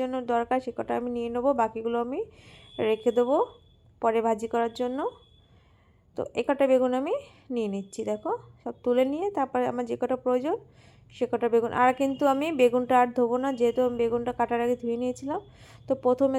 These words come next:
দেখো আমি হলুদ গুঁড়ো বেগুনের গায়ে সুন্দর করে দিয়ে দিচ্ছি। এবার দেবো আমি লবণ স্বাদ মতন, আর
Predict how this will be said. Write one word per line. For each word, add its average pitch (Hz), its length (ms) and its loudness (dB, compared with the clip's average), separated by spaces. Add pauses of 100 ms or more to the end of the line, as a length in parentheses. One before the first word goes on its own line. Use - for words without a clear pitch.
দেখো 240 240 2
আমি 277 140 -4 (160)
হলুদ 247 360 4 (100)
গুঁড়ো 247 200 4 (320)
বেগুনের 220 520 -4
গায়ে 233 200 0 (200)
সুন্দর 233 280 -4 (100)
করে 262 220 0
দিয়ে 233 180 -4
দিচ্ছি। 233 340 -6 (680)
এবার 269 240 6 (120)
দেবো 294 160 2 (100)
আমি 359 140 -2 (360)
লবণ 240 340 4 (160)
স্বাদ 220 220 -6 (120)
মতন, 247 300 -4 (4000)
আর 202 100 2